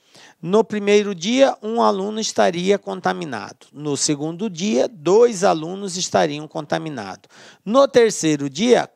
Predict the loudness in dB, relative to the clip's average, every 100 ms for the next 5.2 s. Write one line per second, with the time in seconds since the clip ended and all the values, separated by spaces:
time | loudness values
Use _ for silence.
0 | _ 4 4 4 0 2 2 2 -6 -8
1 | -8 -6 0 0 0 -4 -12 -10 -6 -4
2 | -4 -6 -8 -10 -12 -18 -18 -20 -10 0
3 | 2 2 0 -4 -6 -8 -10 -6 -4 -2
4 | 0 0 0 -4 -6 -4 -4 -4 -8 -16
5 | -20 -20